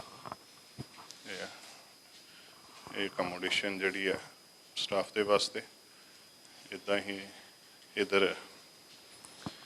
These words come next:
ਜੋ ਹੈ ਇਹ ਚੇਂਜਿੰਗ ਰੂਮ ਤੇ ਨਾਲ ਇੱਧਰ ਵਾਸ਼ਰੂਮ ਜਿਹੜਾ ਹੈ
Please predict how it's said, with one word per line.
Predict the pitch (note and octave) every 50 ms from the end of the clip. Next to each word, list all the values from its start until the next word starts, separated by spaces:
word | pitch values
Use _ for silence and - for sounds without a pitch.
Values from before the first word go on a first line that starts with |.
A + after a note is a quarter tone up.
| - - - - - - - - - -
ਜੋ | A2 G2+
ਹੈ | - - G2 F2+ - - - - - - - - - - - - - - - - - - - - - - - - - - - - -
ਇਹ | A2 G2+ F#2+
ਚੇਂਜਿੰਗ | - - G#2 G2+ G2+ G2+ A2 A2 G#2+
ਰੂਮ | G#2+ G#2+ G#2+ G#2+ G#2+ G#2 - - - - - - -
ਤੇ | - G#2
ਨਾਲ | G2+ G2 G2 F#2+ F#2+ F#2+ G2
ਇੱਧਰ | G2 F#2+ - F#2+ F#2+ F2+ F2+ - - - - - G2
ਵਾਸ਼ਰੂਮ | F#2+ F#2+ F#2 F2+ - - - G#2 G2+ G2
ਜਿਹੜਾ | F#2+ G2 F#2+ F#2 F#2
ਹੈ | F#2 F#2